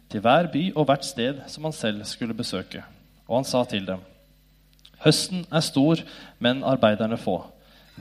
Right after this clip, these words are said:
Be derfor høstens herre sende ut arbeidere for å høste inn grøden hans. Gå av sted. Jeg sender dere som lam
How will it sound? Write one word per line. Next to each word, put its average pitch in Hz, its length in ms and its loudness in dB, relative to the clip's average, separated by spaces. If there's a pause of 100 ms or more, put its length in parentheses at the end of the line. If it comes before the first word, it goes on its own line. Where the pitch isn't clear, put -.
Be 156 160 8
derfor 123 480 4
høstens - 480 -2
herre 127 320 4
sende 113 320 -2
ut 110 160 -2
arbeidere 120 640 2
for 151 160 0
å 139 80 -2
høste 139 320 0
inn 120 240 -2
grøden 107 320 0
hans. - 300 -12 (500)
Gå 147 160 6 (160)
av - 0 -
sted. 120 320 -2 (480)
Jeg 120 160 -4
sender 139 240 0
dere 131 240 -2
som 135 240 -6
lam 156 300 2